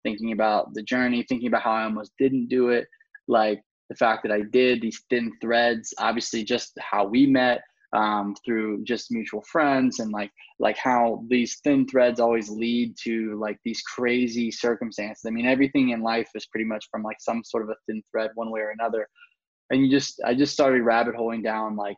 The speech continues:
the entire journey, um, the conversations we've had, how much you've poured into me, and hopefully how much you, you feel I've poured back into you, and just, just how we've, how I've become such a better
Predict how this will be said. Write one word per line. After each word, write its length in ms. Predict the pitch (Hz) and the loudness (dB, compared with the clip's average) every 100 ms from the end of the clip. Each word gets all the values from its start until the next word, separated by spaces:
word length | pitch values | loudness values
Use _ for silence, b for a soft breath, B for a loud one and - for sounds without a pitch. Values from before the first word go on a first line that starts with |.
| - 117 | -12 -6
the 100 | 113 | -6
entire 340 | 107 113 110 | 0 0 0
journey, 580 | 104 117 117 117 113 - b b _ | 0 0 0 0 -2 -6 b b _
um, 420 | 104 101 101 98 98 _ _ 113 | 0 2 0 -2 -10 _ _ -4
the 40 | |
conversations 720 | 123 113 101 120 120 123 113 | 0 0 2 0 0 -2 -4
we've 220 | 110 120 | 0 0
had, 460 | - 110 107 107 98 | 2 2 4 2 -2
how 160 | - 117 | 0 0
much 220 | 110 - | 0 -4
you've 160 | 110 - | -8 -2
poured 200 | 117 107 | 0 0
into 180 | 101 107 | -4 -2
me, 420 | 117 120 117 107 b - | 0 0 0 -6 b -4
and 80 | |
hopefully 280 | 110 117 120 | 0 0 0
how 140 | 113 113 | 2 2
much 240 | 113 - | 0 -2
you, 140 | 117 110 | -4 -4
you 180 | 113 - | -4 -2
feel 140 | 117 | 0
I've 120 | 107 - - | 0 -2 -2
poured 220 | 113 101 | -2 0
back 200 | 104 101 | -2 -2
into 260 | 110 104 117 | -8 -8 0
you, 320 | 120 127 120 b b b | 4 6 4 b b b
and 220 | 113 107 110 | -2 0 0
just, 340 | 120 - 131 131 | -2 -4 -10 0
just 380 | 131 - - _ _ | 0 0 -12 _ _
how 280 | - 117 117 | -2 2 2
we've, 320 | 113 117 107 127 _ _ _ | 0 -4 -6 -14 _ _ _
how 200 | - 139 | -8 0
I've 140 | 139 131 | 0 0
become 420 | 131 135 120 104 - | -2 -2 -4 -8 -6
such 220 | 127 127 | -4 -2
a 40 | |
better 200 | 117 110 | 0 0